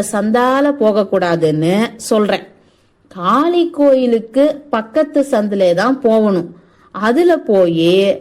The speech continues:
ராயப்பன் சாமியார் தெருவுல போனேன்.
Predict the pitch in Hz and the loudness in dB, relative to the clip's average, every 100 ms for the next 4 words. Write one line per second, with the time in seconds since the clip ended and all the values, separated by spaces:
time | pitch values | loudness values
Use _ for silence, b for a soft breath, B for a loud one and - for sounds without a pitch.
0 | - 180 202 285 370 359 320 294 285 247 | -8 -4 -2 0 0 0 2 2 2 0
1 | 220 220 202 175 175 165 165 156 156 160 | -2 -2 -2 -2 -2 0 2 0 -2 -6
2 | 151 165 185 175 160 156 160 175 | -4 -2 0 0 -2 -4 -4 -4